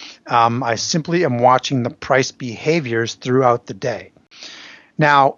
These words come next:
for long-term position tradings and working with clients, we often have to engage in long-term, you know, speculative positions.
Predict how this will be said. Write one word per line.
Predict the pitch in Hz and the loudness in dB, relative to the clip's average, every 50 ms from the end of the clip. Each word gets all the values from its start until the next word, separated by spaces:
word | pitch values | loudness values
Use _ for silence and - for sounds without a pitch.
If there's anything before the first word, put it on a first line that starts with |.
| _ _ _ _ | _ _ _ _
for | - - 160 147 | -14 -8 -6 -6
long-term | 131 127 139 156 185 208 202 - - 170 156 143 139 120 | -2 2 4 4 4 4 2 0 0 0 0 0 0 -2
position | 123 120 139 156 - - 170 | -4 -4 -4 -4 -2 -4 -6
tradings | 131 - 131 117 117 117 120 113 | -4 -2 -2 -2 -2 -4 -6 -6
and | 117 120 | -6 -4
working | 123 127 - - 135 | -4 -6 -4 -6 -6
with | 117 113 110 _ | -6 -6 -10 _
clients, | - - - 185 190 165 139 127 135 131 - - - - | -8 -2 2 2 2 2 2 -2 -4 -6 -10 -14 -10 -8
we | 151 131 120 120 127 | -6 -6 -4 -4 -2
often | 123 120 113 117 - - 107 | 2 4 2 2 2 -2 -4
have | 117 117 117 _ | -2 -4 -4 _
to | - 127 | -8 -8
engage | 110 107 120 120 120 120 113 | -8 -6 -4 -4 -4 -4 -4
in | 120 107 107 | -8 -4 0
long-term, | 117 117 120 123 120 - - 123 113 113 113 113 135 | 2 2 2 2 -2 -4 -4 -4 -2 -2 -2 -4 -4
you | 139 123 | -4 -4
know, | 113 | -4
speculative | 110 - - _ - 131 - - 143 120 117 110 101 _ | -6 -6 -6 _ -4 -4 -2 -2 -2 -2 -2 -2 -4 _
positions. | _ - 107 107 160 190 - - 123 117 117 117 - - | _ -10 -2 2 2 2 2 0 -2 -2 -2 -4 -6 -10